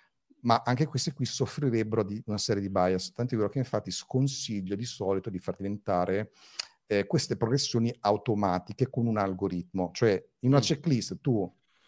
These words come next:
Speaker 1: tic, tic, tic, queste se le hai fatte, automaticamente sei senior, cioè comunque mancano tanti aspetti che, mh, alla fine ci portano ad avere comunque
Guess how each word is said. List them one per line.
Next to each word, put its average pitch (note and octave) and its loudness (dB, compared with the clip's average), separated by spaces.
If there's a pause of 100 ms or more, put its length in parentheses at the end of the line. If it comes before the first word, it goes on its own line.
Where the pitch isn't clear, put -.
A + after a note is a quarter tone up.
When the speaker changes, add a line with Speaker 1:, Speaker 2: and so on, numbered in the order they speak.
(180)
Speaker 1:
tic, - -2
tic, - -8
tic, C3 -4
queste - 2
se - 0 (100)
le C3 0
hai D3 6
fatte, D3+ 6
automaticamente B2 0
sei G2+ 0
senior, F#2 -2
cioè F#2+ -6 (560)
comunque D3+ 4
mancano A#2 2
tanti G2+ -4
aspetti A2+ 0 (240)
che, - -6
mh, F2+ -6 (720)
alla G#2 4
fine A#2+ 0
ci - -4
portano A#2+ 4
ad F#2+ -2
avere G2 -2
comunque G2+ -4